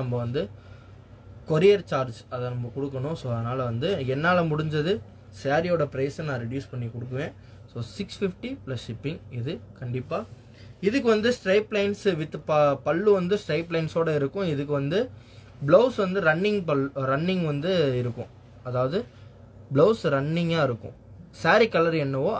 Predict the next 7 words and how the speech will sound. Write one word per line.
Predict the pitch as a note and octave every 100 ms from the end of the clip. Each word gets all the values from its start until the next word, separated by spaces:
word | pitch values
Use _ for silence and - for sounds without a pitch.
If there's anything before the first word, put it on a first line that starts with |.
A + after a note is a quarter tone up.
| E2
அதே | C3+ F3
கலர்ல | C#3+ C3 C3 F#3 C#4 - - - - - C#3
பிளவுஸ் | C#3 F#3 -
கலர் | D3 C#3 B2
வந்து | C3 G3+
with | C3+ - -
பிளைனா | A#2+ A#2+ B2